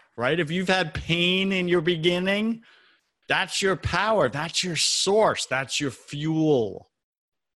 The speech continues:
to go create a life that you actually want. I remember when I was young, I had three things. I was like, "I want my life to be different.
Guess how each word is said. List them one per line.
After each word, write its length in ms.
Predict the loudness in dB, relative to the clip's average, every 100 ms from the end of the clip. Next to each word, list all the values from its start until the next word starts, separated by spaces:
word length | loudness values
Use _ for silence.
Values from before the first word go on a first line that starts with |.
| -6
to 100 | 0
go 200 | 2 2
create 380 | 0 0 2
a 60 | 0
life 500 | -2 -4 -4 -4 -4
that 160 | -10 -6
you 260 | -2 0
actually 480 | 0 -2 -6 -6 -4
want. 400 | -2 2 2 2
I 60 | 0
remember 380 | 0 0 0
when 160 | 0 2
I 180 | 2 4
was 260 | 4 2
young, 300 | 2 2 2
I 100 | 0
had 280 | 0 -2 -4
three 300 | -6 -2 -2
things. 540 | -2 -2 0 0 -2 0
I 100 | -2
was 140 | 0
like, 140 | 0
"I 100 | 2
want 240 | 2 0 0
my 140 | 0
life 240 | 2 0 0
to 100 | -4
be 120 | 0
different. 440 | 0 0 -2 -8